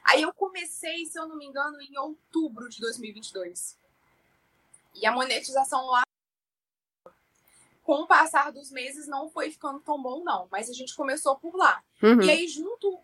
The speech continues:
Speaker 1: junto com lá, a gente começou, foi pro YouTube e foi pro TikTok.
Speaker 2: Ah, legal.
Speaker 1: Aí o, o YouTube já monetiza, né, há muito tempo. E o TikTok começou a monetizar tem, tem pouco tempo também.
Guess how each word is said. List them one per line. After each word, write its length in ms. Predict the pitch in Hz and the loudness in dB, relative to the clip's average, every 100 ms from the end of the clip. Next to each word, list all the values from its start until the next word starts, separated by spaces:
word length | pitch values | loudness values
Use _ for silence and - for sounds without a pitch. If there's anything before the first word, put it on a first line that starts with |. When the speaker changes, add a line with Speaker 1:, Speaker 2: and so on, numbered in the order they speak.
| - 277 | -14 -12
Speaker 1:
junto 280 | 285 392 | -8 -6
com 140 | 415 415 | -2 4
lá, 320 | 330 294 392 _ _ | 6 6 2 _ _
a 160 | - 277 | 2 2
gente 320 | 302 254 254 | 2 -14 -18
começou, 500 | - 262 247 - 202 208 - | -14 -14 -12 -10 -12 -12 -20
foi 260 | - 269 254 | -4 0 0
pro 120 | 262 | -4
YouTube 520 | 240 302 349 403 453 _ _ | -12 -10 -4 -4 -4 _ _
e 120 | 277 | -8
foi 160 | 302 277 | -4 -4
pro 100 | 311 | -8
TikTok. 580 | 311 - 208 - - _ - | -10 -4 -4 -4 -14 _ 2
Speaker 2:
Ah, 180 | 185 | 4
legal. 320 | 165 180 160 _ - | 4 2 -2 _ 2
Speaker 1:
Aí 680 | 240 247 277 294 302 294 - | 4 2 -4 -10 -12 -14 -12
o, 200 | 262 269 269 _ - | -14 -14 _ _ -20
o 80 | - | -18
YouTube 320 | 269 277 311 330 | -16 -14 -12 -2
já 240 | 262 247 190 214 | 0 -2 -6 -20
monetiza, 640 | 233 233 214 - 233 214 202 180 _ _ | -18 -16 -16 -16 -6 0 0 -2 _ _
né, 200 | 180 214 | -6 -4
há 80 | 233 | -2
muito 280 | 214 208 - | -4 -10 -8
tempo. 420 | 220 202 311 440 _ _ _ _ _ - | -6 -6 -4 -6 _ _ _ _ _ -8
E 320 | 285 302 330 | -2 -2 -2
o 320 | 349 330 330 | -6 -8 -8
TikTok 460 | 320 320 - 294 311 | -8 -8 0 0 0
começou 380 | 349 294 320 320 | -6 -6 -6 -6
a 40 | |
monetizar 640 | 311 285 311 269 262 302 - | -6 -8 -8 2 2 2 -4
tem, 720 | 302 269 302 311 302 277 254 _ _ _ _ _ _ _ _ - | -6 -6 -8 -10 -10 -14 -20 _ _ _ _ _ _ _ _ -10
tem 200 | 254 254 | -8 -6
pouco 260 | 262 - | -6 -6
tempo 220 | 359 330 | -4 -2
também. 400 | 339 359 247 180 | -2 -4 -4 -6